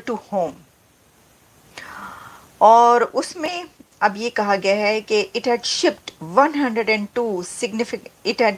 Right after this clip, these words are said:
shipped one hundred and two tons gold, uh, from Bank of England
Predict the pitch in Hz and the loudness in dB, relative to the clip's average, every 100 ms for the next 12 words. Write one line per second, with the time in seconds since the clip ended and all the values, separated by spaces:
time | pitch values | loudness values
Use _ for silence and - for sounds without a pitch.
0 | - - 262 - 170 202 214 202 196 190 | -6 -4 -4 0 2 2 0 -2 -2 -6
1 | - 208 254 - 180 185 - - 151 180 | -6 -6 -6 0 0 0 -8 -12 -2 4
2 | 190 381 - _ - - - - - - | 4 2 -8 _ -20 -20 -20 -20 -20 -20
3 | - - _ 180 190 190 196 - 254 214 | -20 -20 _ 4 6 4 2 2 2 4
4 | 180 180 196 226 - 185 180 175 247 | 2 2 2 -4 -4 -8 -4 -2 -2